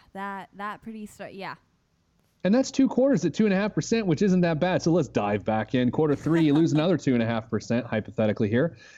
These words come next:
Speaker 2: You pay that very reasonable quarter of a percent for your quarterly fee, another eleven hundred and fifty-two dollars. So at this point in time,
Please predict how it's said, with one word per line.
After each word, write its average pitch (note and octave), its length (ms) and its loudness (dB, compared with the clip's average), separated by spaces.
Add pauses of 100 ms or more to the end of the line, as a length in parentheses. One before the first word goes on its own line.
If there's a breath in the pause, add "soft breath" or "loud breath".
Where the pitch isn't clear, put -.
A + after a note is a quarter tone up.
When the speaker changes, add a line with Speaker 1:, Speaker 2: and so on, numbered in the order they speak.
(120)
Speaker 2:
You D3+ 80 2
pay E3+ 180 0
that D3 220 -2
very D#3 300 2
reasonable D#3+ 640 2
quarter F#3 600 0
of - 220 -2
a C3 100 0
percent D3 720 -4
for B2+ 80 0
your A#2 120 2
quarterly G#2+ 360 0
fee, F#3+ 380 0 (480 loud breath)
another C3+ 300 0
eleven B2 360 0
hundred C3 240 -2
and A2 100 -2
fifty-two B2+ 460 -2
dollars. C3+ 340 -2
So D#3+ 100 0
at C#3+ 80 -2
this A#3+ 160 0
point G3+ 260 -2
in F3 80 2
time, F3 400 -2